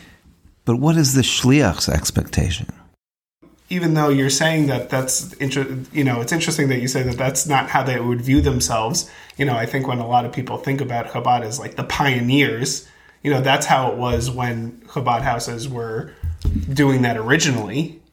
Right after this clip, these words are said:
Speaker 2: and really being all-inclusive originally. You're saying what other groups do it, maybe not to the same degree, but maybe outwardly there are actually plenty of groups that I feel like are taking that approach or have adopted that approach.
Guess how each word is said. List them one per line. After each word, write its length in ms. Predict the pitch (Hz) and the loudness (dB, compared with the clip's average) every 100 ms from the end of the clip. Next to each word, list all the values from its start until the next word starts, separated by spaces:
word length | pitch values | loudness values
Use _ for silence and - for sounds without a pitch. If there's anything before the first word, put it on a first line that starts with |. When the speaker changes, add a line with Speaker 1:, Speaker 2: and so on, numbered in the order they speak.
| - | -6
Speaker 2:
and 360 | 127 117 113 | -4 -4 -4
really 260 | 131 131 120 | 0 2 2
being 220 | 127 127 | 0 -2
all-inclusive 600 | 123 123 123 139 131 117 | -2 -2 -2 -2 -2 -4
originally. 520 | 113 123 156 143 117 | -4 -2 0 0 -2
You're 120 | 113 123 | -4 -4
saying 420 | 127 123 123 - - - | -4 -2 -4 -6 -10 -2
what 140 | 143 | 2
other 200 | 131 123 | 2 0
groups 320 | 123 123 117 - | -2 -4 -4 0
do 180 | 156 | 2
it, 160 | 135 - | 2 2
maybe 240 | 135 139 | 0 2
not 220 | 127 127 127 | 2 0 0
to 60 | |
the 120 | 123 120 | -4 -2
same 260 | 139 127 | 0 0
degree, 340 | 123 - 139 135 | -2 0 2 2
but 160 | 127 | 0
maybe 360 | 127 127 123 - | 0 0 -2 2
outwardly 840 | 123 160 175 143 123 113 147 - - _ _ | 2 4 2 0 0 -2 -4 -6 -16 _ _
there 140 | 139 120 | -2 -2
are 140 | 117 | 2
actually 300 | 131 156 139 | 2 2 0
plenty 340 | 131 151 226 | 2 0 2
of 80 | 208 | 2
groups 300 | 135 120 - | 0 -2 -4
that 100 | 131 | -4
I 100 | 120 | -2
feel 240 | 123 135 123 | 0 0 0
like 300 | 120 123 - | 0 -2 -4
are 100 | 123 | -4
taking 400 | - 135 139 123 | 0 0 2 2
that 140 | 120 | 0
approach 420 | 117 - 127 120 | -4 -2 -2 0
or 200 | 127 127 | -2 -2
have 140 | 113 123 | -2 -2
adopted 520 | 123 120 120 - 123 | 0 2 2 2 0
that 160 | 127 120 | 0 -2
approach. 560 | - - - - - | -2 0 0 -2 -8